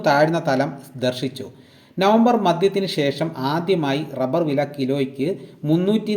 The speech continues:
നാൽപത്തിയേഴ് yen വരെ ഇടിഞ്ഞു. വ്യാവസായിക മേഖലയിൽ നിന്നുള്ള പ്രതികൂല വാർത്തകൾ തന്നെയാണ്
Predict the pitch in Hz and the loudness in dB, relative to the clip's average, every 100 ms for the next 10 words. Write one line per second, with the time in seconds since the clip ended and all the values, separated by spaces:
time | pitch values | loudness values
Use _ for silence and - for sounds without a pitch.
0 | 175 147 160 190 185 190 180 180 185 139 | 0 0 0 -2 -2 0 2 2 0 -2
1 | 143 160 139 143 143 120 120 113 - - | -2 0 0 -2 -2 -4 -4 -6 -10 -18
2 | - - 131 165 185 214 226 220 214 202 | -20 -6 2 4 4 4 4 2 2 0
3 | 147 151 165 170 165 139 143 139 143 147 | 0 0 2 2 0 -2 -2 -2 -2 -2
4 | 139 180 180 208 202 143 135 147 175 175 | -2 0 4 6 6 4 0 -2 -2 -2
5 | 170 127 147 139 110 | -2 -2 -2 -2 -4